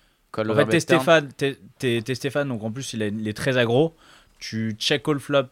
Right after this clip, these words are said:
Speaker 2: check call overbet turn, tu vas pas trop fold river sur, euh,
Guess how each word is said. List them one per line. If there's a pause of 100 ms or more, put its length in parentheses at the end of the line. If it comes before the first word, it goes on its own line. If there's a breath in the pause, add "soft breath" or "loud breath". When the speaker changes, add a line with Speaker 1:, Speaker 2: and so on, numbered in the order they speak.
(140)
Speaker 2:
check
call
overbet
turn, (760)
tu
vas (480)
pas
trop
fold
river
sur,
euh,